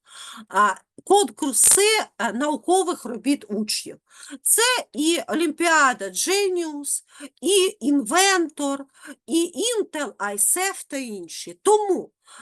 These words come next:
е, навіть якщо ваша робота чомусь, да, не потрапила на наступний етап конкурсу захисту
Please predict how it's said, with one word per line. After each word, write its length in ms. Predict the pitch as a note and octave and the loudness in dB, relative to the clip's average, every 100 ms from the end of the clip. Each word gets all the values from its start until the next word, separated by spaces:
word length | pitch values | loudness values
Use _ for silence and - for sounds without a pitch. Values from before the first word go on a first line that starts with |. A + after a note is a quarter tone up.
| - - | -16 -2
е, 200 | G3+ F#3+ | -2 0
навіть 500 | G3+ G4 C5+ A#4+ - | 2 6 6 4 0
якщо 420 | G4 - - G4+ | 0 0 0 2
ваша 480 | D#4 F#4+ G4+ - F#4 | 4 2 2 2 2
робота 840 | F4 C#4+ A3 D#4+ E4 C#4+ - D#3+ - _ _ _ | 2 -2 -2 0 0 -4 -10 -12 -14 _ _ _
чомусь, 840 | - - G4+ F#4 G4 G4 - - - | -4 2 2 4 2 4 2 -2 -4
да, 260 | F3 D#4 D4+ | -2 -2 -2
не 160 | B3+ | -6
потрапила 800 | C4+ D4+ E4 E4 D#4 D4+ B3 A#3 | -8 -6 2 4 4 0 -6 -6
на 140 | A3+ | -6
наступний 680 | B3 A#3 - C#4 A3 G#3+ A3 | -8 -6 -6 -6 -10 -8 -6
етап 440 | A3+ - A3+ - - | -8 -2 -2 -2 -6
конкурсу 600 | C4 C4 G#3 F3 - F3+ | -4 -4 -4 -8 -8 -6
захисту 600 | B3+ F4+ B4+ F4 - - | 0 2 2 -2 -4 -6